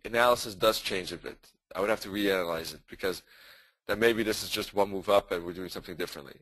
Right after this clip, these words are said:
So anything above here is definitely bullish. Anything below is kind of neutral in my opinion. And below the bottom would become, uh, more bearish,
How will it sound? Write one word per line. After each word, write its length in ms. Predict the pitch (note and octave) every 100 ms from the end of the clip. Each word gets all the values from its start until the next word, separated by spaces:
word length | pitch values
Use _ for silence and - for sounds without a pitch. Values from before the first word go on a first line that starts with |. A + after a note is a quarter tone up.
| -
So 360 | - G1+ G1+ -
anything 380 | A#2 C3+ C#3+ A#2+
above 320 | G#2+ A2+ G#2
here 240 | G#2+ G#2
is 140 | G2 -
definitely 360 | - G#2 -
bullish. 440 | G#2+ G#2+ G#2 - -
Anything 320 | G#2 F#2+ G#2
below 340 | F#2+ F#2+ G#2+ G2
is 100 | -
kind 180 | G2+ F2
of 100 | F2
neutral 340 | F#2+ - G2
in 60 | F#2
my 80 |
opinion. 320 | F2 - F2 D#2+ - - - - _
And 240 | F2+ F2 D#2+
below 340 | F#2+ G2 A2
the 100 | G2+
bottom 500 | E2 G#2 G2 E2 E2+ _ _ _ _ _
would 220 | F2+ E2+
become, 460 | D#2+ - E2+ D#2+ D#2+
uh, 260 | D#2 D#2 D2+ _ _ _ _ -
more 140 | F#2
bearish, 560 | D#2+ E2 C#2+ - -